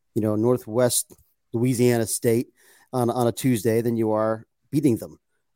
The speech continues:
And so that's a problem when you're incentivized to cancel games, uh, because even if you win, it hurts you. And so, you know, it, it's a kind of, it illustrates the absurdity of the system. We've had a lot of this happening now. The last couple of years, coaches have figured out,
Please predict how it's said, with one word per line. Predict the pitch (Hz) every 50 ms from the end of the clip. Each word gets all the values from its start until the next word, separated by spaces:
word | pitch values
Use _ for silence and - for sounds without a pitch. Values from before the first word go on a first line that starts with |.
| _ -
And | 117 113 113 107
so | - - 123 113 110 110 107 -
that's | 107 151 - -
a |
problem | - - 156 151 160 135 101 90 76 _ 104
when | - 120 120
you're | 117 117 113
incentivized | 104 - 135 127 120 104 120 113 110 110 104 -
to | - 120
cancel | - - 120 107 - 104 92
games, | - 90 80 - - - - - - _ - - - - - - -
uh, | 117 107 101 98 98 98
because | 95 101 123 113 - - 120 107 98 - - 156
even | 131 117
if | 120 98
you | 107 113 104
win, | 110 120 107 98 98 101 98 - -
it | 107
hurts | 95 113 113 101 - - -
you. | - - - _ _ _ _ _ _ _ -
And | 117 104 107 107 104
so, | - - 127 120 117 113 113 117 - -
you | 127 139 117
know, | 107 107 117 123 - _
it, | - 131 131 123 -
it's | - 139 120 - -
a |
kind | 131 - 151 139 139
of, | 151
it | 135 - - 160 160
illustrates | - 170 143 - - 147 135 -
the | -
absurdity | 123 - - 147 139 135 127 123 127
of | 127 113 95
the | 110
system. | - - 208 - - 104
We've | 110 110
had | 165 165 - - -
a | 120
lot | 117 113 120 139 160
of | 147 113
this | 113 117
happening | - - 131 147 - - 113 95
now. | 90 92 92 92
The | 92
last | 98 110 113 - -
couple | - - - 107
of | 113
years, | 143 143 120 -
coaches | - - 110 - 113 98
have | 101 -
figured | - 113 101 107 110
out, | 117 113 113 -